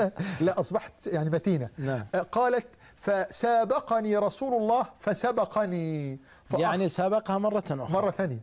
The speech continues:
Speaker 2: مم.
Speaker 1: بعد سنين. قالت: "فسابقني فسبقني"،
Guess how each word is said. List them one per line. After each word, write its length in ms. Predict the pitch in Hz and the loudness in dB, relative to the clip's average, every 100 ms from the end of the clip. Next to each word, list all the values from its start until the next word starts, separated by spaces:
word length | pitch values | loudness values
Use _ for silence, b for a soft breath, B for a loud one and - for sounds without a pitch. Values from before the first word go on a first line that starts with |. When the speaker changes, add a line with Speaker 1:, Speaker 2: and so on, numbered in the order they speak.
| - | -8
Speaker 2:
مم. 180 | 131 117 | -6 -2
Speaker 1:
بعد 140 | 165 | 0
سنين. 320 | 170 185 165 117 B B - | -2 0 -2 -2 B B -2
قالت: 300 | 220 226 220 | 2 2 -2
"فسابقني 1500 | - 202 - 233 233 214 208 185 165 240 269 254 254 269 247 | -2 -2 2 4 4 6 4 2 2 0 2 0 0 0 0
فسبقني"، 1000 | - 247 226 220 196 196 220 185 156 139 | 0 0 2 2 0 0 0 0 -2 -4